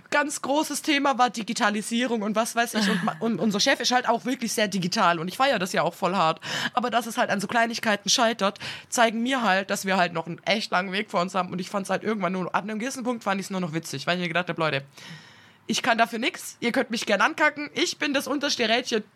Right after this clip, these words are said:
Ich führe nur Befehle aus. Ich bin hier raus. Und fand's einfach nur witzig, weil ich hatte genau die gleichen Probleme. Und ich bin genau an die gleichen Grenzen gestoßen und hab mich genau gleich aufgeregt, nur ich hab weniger zu sagen.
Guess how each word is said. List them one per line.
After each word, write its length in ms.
Ich 220
führe 160
nur 140
Befehle 440
aus. 260
Ich 180
bin 120
hier 320
raus. 360
Und 160
fand's 240
einfach 240
nur 180
witzig, 300
weil 100
ich 120
hatte 120
genau 220
die 100
gleichen 300
Probleme. 480
Und 100
ich 140
bin 120
genau 220
an 100
die 80
gleichen 320
Grenzen 380
gestoßen 480
und 80
hab 80
mich 140
genau 260
gleich 300
aufgeregt, 560
nur 100
ich 100
hab 140
weniger 300
zu 100
sagen. 380